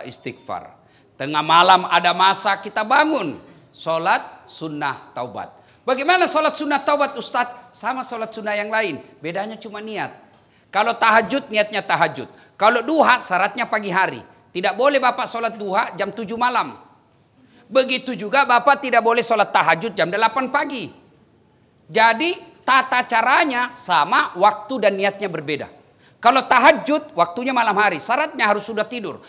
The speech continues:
Berapa rakaat? Minimal dua sampai dengan delapan. Bacaannya sama. Kalau duha, waktunya pagi hari. Jam berapa, Ustadz? Kira-kira jam tujuh sampai menjelang duhur.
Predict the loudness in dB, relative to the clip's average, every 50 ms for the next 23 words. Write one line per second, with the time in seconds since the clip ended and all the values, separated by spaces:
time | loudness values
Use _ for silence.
0 | -20 -20 _ 2 2 2 4 4 0 2 2 0 2 2 2 2 2 0 0 -6
1 | -6 -4 -2 0 -2 -2 0 -2 -2 0 0 -2 -2 -2 -2 -2 -2 -2 -2 -2
2 | -2 0 0 0 0 0 -4 -6 -6 -10 -18 -2 _ 2 2 4 2 0 0 -2
3 | -2 -6 -6 -6 -4 -6 -4 -4 -6 -10 -10 -14 -20 _ _ _ _ _ _ _
4 | 4 6 6 6 4 4 4 4 4 4 4 2 2 0 -2 -2 -4 -4 -4 -4
5 | 0 0 -2 0 0 2 4 4 2 2 0 -6 -10 -14 -20 -20 _ _ _ _
6 | _ _ 2 4 4 6 6 4 6 6 2 2 4 4 2 2 2 0 -8 -20
7 | -10 -6 -2 -2 -2 -2 -2 -4 -4 -2 -2 -2 -4 -4 -4 -8 -8 -6 -8 -4
8 | -4 -4 -2 -2 -4 -4 -4 -4 -2 -2 -2 -2 -2 -2 -2 -2 -2 -6 -8 -10